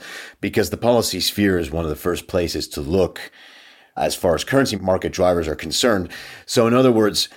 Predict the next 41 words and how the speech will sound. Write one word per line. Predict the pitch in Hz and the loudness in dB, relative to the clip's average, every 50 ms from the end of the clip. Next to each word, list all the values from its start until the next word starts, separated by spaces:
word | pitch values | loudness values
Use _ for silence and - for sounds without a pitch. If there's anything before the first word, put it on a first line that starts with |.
| - _ _ | -20 _ _
for | - - 123 117 | -4 0 0 2
an | 107 104 | 2 2
analogy | 104 101 104 110 117 117 120 117 107 90 95 85 | 2 2 2 2 4 4 4 4 2 2 0 -2
here, | 80 90 92 85 82 80 - | 0 0 0 0 0 -2 -4
e-, | 92 104 - 67 - | -6 -8 -10 -10 -4
even | - 131 123 120 107 120 117 | 2 2 4 4 4 4 4
though | 110 110 107 101 | 4 4 4 4
the | 92 95 | 4 2
winds | 90 80 95 107 107 104 101 95 95 82 - - | 2 2 2 2 2 4 2 2 0 -2 -2 -2
aren't | 104 98 98 95 92 87 80 | 0 0 2 2 0 -2 -2
blowing | 80 87 90 92 90 87 85 85 | -2 0 2 2 2 2 0 0
now | 80 80 82 80 80 80 | 0 0 0 0 0 0
and | 69 78 78 | -2 -2 -2
F | 78 82 82 - | -2 -2 -2 -4
X | 78 73 - | -4 -4 -6
pairs | - - - 80 78 78 71 | -10 -10 -6 -6 -4 -4 -4
aren't | 76 78 80 76 - | -4 -4 -4 -6 -6
really | 80 80 76 76 76 | -6 -6 -4 -4 -6
moving | 71 71 85 85 85 80 85 78 73 | -6 -4 -4 -4 -4 -4 -4 -4 -4
all | 71 69 | -4 -6
that | 69 71 71 65 | -6 -6 -6 -6
much, | 69 71 71 67 - - - - | -6 -6 -6 -6 -8 -12 -14 -16
has | - - - 98 104 110 95 90 | -12 -6 -2 0 0 2 0 0
the | 82 95 | -2 -4
captain | - - 98 95 92 87 - - 90 87 82 82 78 78 80 - - | -4 -2 -2 0 0 0 -2 -2 -2 -2 -2 -2 -2 -6 -8 -8 -4
of | - 82 80 78 71 - | -2 -2 -2 -2 -4 -6
the | 101 95 | -6 -4
ship | - - - 95 87 80 - - - - - - - - _ _ | -2 -2 0 2 0 0 -2 -6 -14 -20 -20 -20 -20 -20 _ _
changed | - - 107 101 101 101 95 82 71 | -6 -4 -2 0 0 0 -2 -2 -2
the | 82 82 | -4 0
heading | 82 101 98 95 95 90 | 2 2 2 4 2 0
so | 80 - 90 80 | -2 -2 -2 0
that | 78 82 82 - | 0 0 0 0
when | 85 85 85 85 82 | 0 -2 0 0 0
the | 80 80 | -2 -2
wind | 73 87 98 98 92 85 76 | 0 0 0 0 0 0 2
does | 98 113 120 - | 4 4 4 4
start | - - 101 92 - | 4 2 2 2 2
to | - | -2
blow | 71 82 85 82 80 78 | -4 0 0 2 2 0
again, | 78 71 73 78 76 76 73 73 71 | -2 -2 -4 -4 -4 -4 -4 -6 -8